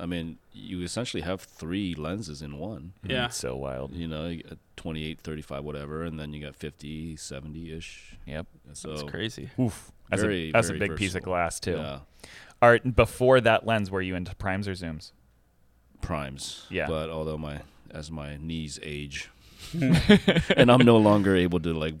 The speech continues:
Speaker 1: step back, forth, zoom. I, I don't know. I, I find that the twenty-eight to seventy is very, very awesome for its constant f-stop.
Speaker 2: Yeah.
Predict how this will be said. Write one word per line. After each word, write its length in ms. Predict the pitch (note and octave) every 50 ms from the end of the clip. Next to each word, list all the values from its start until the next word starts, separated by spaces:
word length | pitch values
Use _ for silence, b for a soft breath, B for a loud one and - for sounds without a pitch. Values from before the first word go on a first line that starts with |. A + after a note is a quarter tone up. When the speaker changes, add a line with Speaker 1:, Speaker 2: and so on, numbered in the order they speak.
| -
Speaker 1:
step 320 | - - - E2+ E2 D2+ -
back, 220 | D#2+ D2+ D2+ -
forth, 320 | - E2 D#2 D#2 D#2 -
zoom. 540 | - D2 C#2 E2 D#2+ D#2+ D#2 D#2 D#2 D#2 D#2+ -
I, 180 | E2 D#2 D#2 D#2+ -
I 60 | E2+ E2+
don't 100 | E2+ D2+
know. 140 | C#2+ C#2 - -
I, 160 | E2 D#2+ D#2+ - -
I 120 | E2 E2+
find 320 | E2 - - G2 G#2 G2+ F#2+
that 100 | E2+ -
the 60 | -
twenty-eight 340 | - - F2+ D#2+ D#2+ D2+ -
to 60 | -
seventy 340 | - - D#2 D2 D2+ D2 D2
is 120 | D2 C#2+ D2
very, 240 | D#2+ D#2 D2+ D2+
very 360 | C#2+ D2 D2+ D2 D2 C#2+ C2+ - _ _ _ _ _ _ _ _ _ _ -
awesome 380 | - C#2+ D2+ - - D#2 D2+
for 160 | C#2+ - D#2 D2
its 180 | C#2+ C2+ -
constant 480 | - - C#2+ C#2 C#2 C2+ - C#2+ C2 - -
f-stop. 180 | - G2 F2+
Speaker 2:
Yeah. 140 | F2+ D#2 D2